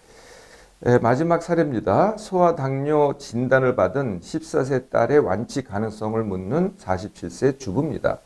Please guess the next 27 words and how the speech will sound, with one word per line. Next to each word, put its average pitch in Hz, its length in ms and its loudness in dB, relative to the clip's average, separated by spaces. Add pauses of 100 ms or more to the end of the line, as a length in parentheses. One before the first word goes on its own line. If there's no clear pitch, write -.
(640)
딸이 151 220 4
중학교 131 360 -4
이 104 200 -2
학년인데 117 640 -2
구토를 135 420 -2
자주 101 260 -2
해서 104 200 0
응급실 95 440 -4
방문을 90 400 -4
했더니 117 560 -4 (300)
소아당뇨라고 104 1000 0
진단을 95 440 -6
받았다고 87 500 -8
합니다. 143 400 -8 (340)
완치가 107 520 0
되는지, 90 720 -6 (540)
아, 104 320 2
질문이, 143 800 2
사연이 156 360 4
이게 - 120 2
전부라서 90 720 0
제가 113 220 -6
판단하기는 120 600 -2
좀 107 140 -6
어렵습니다. 87 640 -2
하여튼, 98 580 -4 (640)
아, 80 480 -4